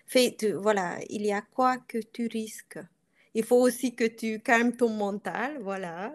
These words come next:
disons comme ça. Et, euh, pense à ça, que tu, tu risques rien. Tu, euh, si tu parles avec, euh, Yann, tu, tu vas voir si ça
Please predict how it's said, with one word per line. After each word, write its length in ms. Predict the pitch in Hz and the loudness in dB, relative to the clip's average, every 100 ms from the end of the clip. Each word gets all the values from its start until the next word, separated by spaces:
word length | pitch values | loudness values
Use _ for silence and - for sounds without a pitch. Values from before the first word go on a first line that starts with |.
| 254 | -8
disons 340 | 220 202 214 | -6 -6 -6
comme 200 | 208 202 | -8 -10
ça. 320 | - 220 240 - _ _ _ - | -8 -8 -8 -10 _ _ _ -12
Et, 220 | 196 196 | -10 -8
euh, 300 | 185 185 185 202 _ _ _ _ | -10 -12 -14 -18 _ _ _ _
pense 240 | - 240 247 | -6 -4 -4
à 60 | |
ça, 300 | 240 226 214 | -8 -8 -10
que 180 | 202 - | -10 -14
tu, 400 | 202 - 208 196 - | -14 -12 -10 -12 -10
tu 100 | 220 | -8
risques 400 | 226 202 - - | -8 -12 -18 -14
rien. 360 | 214 208 220 240 | -10 -6 -6 -6
Tu, 400 | - 190 185 185 | -10 -14 -12 -12
euh, 380 | 180 180 180 190 | -12 -12 -10 -12
si 200 | - 202 | -10 -14
tu 800 | - 190 190 185 180 185 - - _ _ _ _ | -12 -12 -10 -8 -8 -8 -10 -16 _ _ _ _
parles 260 | - 185 196 | -2 -2 0
avec, 480 | 185 190 185 _ - | -2 -2 -8 _ -10
euh, 200 | 180 180 | -8 -8
Yann, 400 | 180 185 190 196 | -8 -8 -6 -8
tu, 460 | - 180 185 185 190 | -10 -8 -8 -10 -10
tu 100 | 190 | -2
vas 160 | 190 202 | 2 2
voir 420 | 233 240 202 190 | 4 4 4 0
si 280 | - - 190 | -8 -10 -10
ça 480 | - 185 185 185 | -8 -10 -8 -10